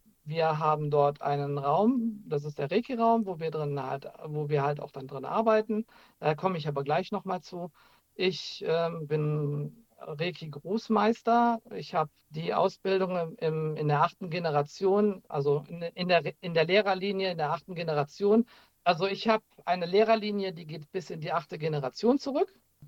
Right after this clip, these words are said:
Der erste, äh, der das, der das praktiziert hat, das war der, äh, Lehrer Usui, Mikao Usui. Kann ich dir nachher mal was zu schicken?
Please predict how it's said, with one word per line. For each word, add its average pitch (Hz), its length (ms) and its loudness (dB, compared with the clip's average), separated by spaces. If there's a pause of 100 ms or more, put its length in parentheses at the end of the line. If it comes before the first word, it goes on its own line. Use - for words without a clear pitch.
(140)
Der 160 280 2
erste, 208 720 2
äh, 180 300 0
der 156 180 0
das, 156 360 -2
der 160 220 -2
das 156 140 -2
praktiziert 170 600 0
hat, 208 220 -2
das 185 220 -8
war 151 300 2 (440)
der, 147 560 4
äh, 143 280 2
Lehrer 170 440 0
Usui, 165 440 0 (440)
Mikao 185 560 4
Usui. 165 440 0 (420)
Kann 165 160 0
ich 190 80 -4
dir 185 120 -2
nachher 175 220 -2
mal 175 140 2
was 156 160 0
zu 147 100 -10
schicken? 247 340 -6